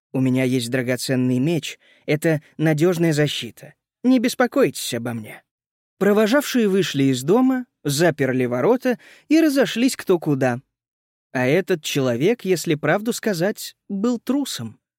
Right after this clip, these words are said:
Ночь уже надвигалась. Пока он в соседнем помещении привязывал своего осла, друзья и слуги ушли.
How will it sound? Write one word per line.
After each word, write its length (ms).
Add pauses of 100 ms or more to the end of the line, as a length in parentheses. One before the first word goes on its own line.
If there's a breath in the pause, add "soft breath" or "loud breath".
(360)
Ночь 300
уже 180
надвигалась. 800 (320 soft breath)
Пока 280
он 120
в 20
соседнем 520
помещении 600
привязывал 600
своего 380
осла, 440 (240 soft breath)
друзья 480
и 80
слуги 480
ушли. 540